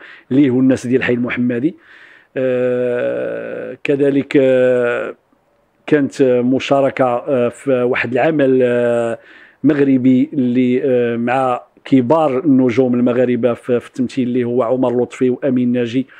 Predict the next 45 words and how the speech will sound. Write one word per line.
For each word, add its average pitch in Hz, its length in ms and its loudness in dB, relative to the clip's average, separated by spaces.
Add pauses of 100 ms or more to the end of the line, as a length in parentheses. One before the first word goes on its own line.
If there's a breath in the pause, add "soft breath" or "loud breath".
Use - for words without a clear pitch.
(240 loud breath)
ومجموعه 131 380 -2
من 131 140 0
الاسماء 135 360 -2
الوازنه. 123 540 -2 (440)
عمل 131 320 0
كان، 123 420 -2
آه، 120 280 -2
للمخرج، 127 840 -2
آه، 120 180 0
عز 117 220 -4
العرب، 123 420 0 (680 loud breath)
آه، 117 180 -2
كان 139 160 -2
في - 140 -6
ألفين 147 240 0
وسبعة. 123 520 -4 (540 soft breath)
كنت 147 120 0
شاركت - 300 -2
كذلك 147 320 0
في 139 140 -2
واحد 117 160 -2
العمل 143 220 0
اللي 135 100 0
سميتو 139 260 -2
الغائب 143 300 0
الموعود، 135 500 2 (100)
وكنت 135 280 0
شاركت 139 260 0
في - 80 -12
الاداره 131 360 0
الفنيه 123 460 -2 (400 soft breath)
ديال 127 320 0
ال-، 123 240 0
المخرج 131 560 0
زين 120 320 0
دين 123 220 0
اللي 123 200 -6
كيعيش 131 320 0
حاليًا 127 340 -2
في - 180 -6
الولايات 123 680 -2
المتحده 123 400 -6
الامريكيه 135 400 -4
ب-، 123 60 -4
الامريكيه 131 920 -4